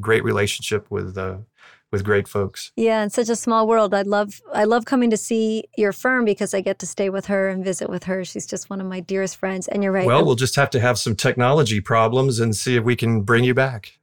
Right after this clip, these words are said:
Speaker 2: I think you're right. I think you're right.
Speaker 1: <laughs>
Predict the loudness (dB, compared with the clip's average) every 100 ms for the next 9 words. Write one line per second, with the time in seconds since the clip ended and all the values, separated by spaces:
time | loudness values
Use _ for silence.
0 | -20 -20 -14 -10 -4 0 0 0 -2 -2
1 | -2 -4 -6 -14 -16 _ _ -6 0 0
2 | 0 -2 0 0 -2